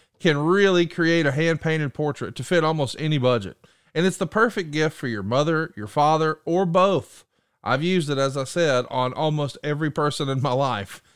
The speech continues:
I've given these to my wife. I've given it to my cousin, my mom, my dad, my father-in-law. If I'm looking to give a truly meaningful, personable gift, I know the paint your life dot com has my back. And they're gonna make it easy.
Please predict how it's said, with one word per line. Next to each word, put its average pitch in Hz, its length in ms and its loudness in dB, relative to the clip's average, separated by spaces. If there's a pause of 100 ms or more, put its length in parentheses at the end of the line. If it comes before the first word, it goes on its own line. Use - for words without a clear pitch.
(220)
I've 110 140 -6
given 143 220 0
these 139 220 -4
to 147 80 -6
my 131 120 -2
wife. 135 500 -2
I've 117 140 -4
given 139 220 -2
it 135 80 -8
to 139 80 -8
my 123 100 -4
cousin, 147 500 -4
my 107 140 -4
mom, 143 420 -2
my 110 140 -6
dad, 143 460 -2
my 104 120 -6
father-in-law. 139 680 -2 (340)
If 131 140 -2
I'm 214 240 4
looking 220 240 2
to 196 80 -2
give 180 160 0
a 151 80 -2
truly 202 420 -4
meaningful, 165 600 -4
personable 151 600 -4
gift, 104 460 -8
I 131 140 0
know 143 560 0 (640)
the 120 80 -14
paint 151 260 -2
your 131 80 0
life 117 220 0
dot 98 200 -4
com 104 240 -4
has 101 220 -6
my 92 100 -10
back. 92 480 -10
And 175 140 0
they're 202 100 0
gonna 190 160 0
make 190 220 0
it 165 80 0
easy. 156 460 -4